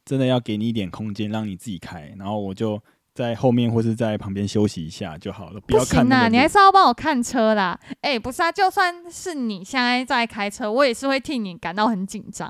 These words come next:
Speaker 2: 欸，因为我就觉得你开车技术真的是需要加强。
Speaker 1: 哪有，还好吧。
Speaker 2: 我跟你讲，如果你是那个，你有没有看那《寄生上流》？你还记不记得，就是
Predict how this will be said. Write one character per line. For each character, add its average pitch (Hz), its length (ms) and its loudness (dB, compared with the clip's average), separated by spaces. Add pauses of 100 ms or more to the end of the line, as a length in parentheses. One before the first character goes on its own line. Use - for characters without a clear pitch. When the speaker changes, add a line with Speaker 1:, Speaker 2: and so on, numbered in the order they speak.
Speaker 2:
欸， - 60 -12
因 - 360 -6
为 427 40 6
我 285 80 6
就 349 100 2
觉 269 140 2
得 226 40 4
你 196 80 -2
开 226 200 0
车 226 160 0
技 214 200 -6
术 214 160 -2
真 196 200 -2
的 175 40 -8
是 202 200 -6
需 202 160 -4
要 190 120 2
加 170 280 -8
强。 - 200 -14 (460)
Speaker 1:
哪 139 180 -2
有， 165 300 8
还 143 140 2
好 160 160 6
吧。 110 640 2
Speaker 2:
我 277 100 -6
跟 381 80 0
你 427 100 0
讲， 349 180 6
如 311 40 -2
果 381 160 8
你 247 160 2
是 285 160 -4
那 285 160 2
个， 185 260 2 (320)
你 220 140 4
有 269 120 8
没 247 180 4
有 247 80 8
看 247 200 0
那 226 160 4
《寄 226 220 -4
生 196 240 0
上 185 260 -2
流》？ 165 180 -6
你 180 60 -6
还 196 80 0
记 214 140 0
不 233 80 4
记 233 180 0
得， 185 160 0
就 220 120 0
是 240 200 4